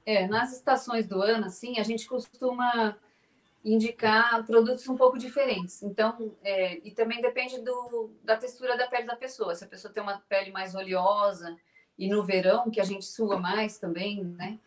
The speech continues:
Então, usar produtos que são mais sequinhos, que, por exemplo, usa uma base que tem efeito mate, que é o efeito sem brilho.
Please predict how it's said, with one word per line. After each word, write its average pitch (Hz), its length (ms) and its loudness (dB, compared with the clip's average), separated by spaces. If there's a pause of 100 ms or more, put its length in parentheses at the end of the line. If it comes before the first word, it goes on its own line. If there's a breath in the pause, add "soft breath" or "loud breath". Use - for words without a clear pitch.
(260)
Então, 233 260 2
usar 220 200 4
produtos 220 480 4
que 233 320 -6
são 226 180 -2
mais 226 180 0
sequinhos, 240 760 -4
que, 202 400 -4
por 208 120 -2
exemplo, 196 520 -4 (340)
usa 196 220 4
uma 226 160 2
base 214 540 4
que - 120 -20
tem 202 220 -8
efeito 208 420 -2
mate, 208 520 -2
que - 100 -8
é 180 60 0
o 180 80 -4
efeito 185 360 -6
sem 196 280 -4
brilho. 208 480 -6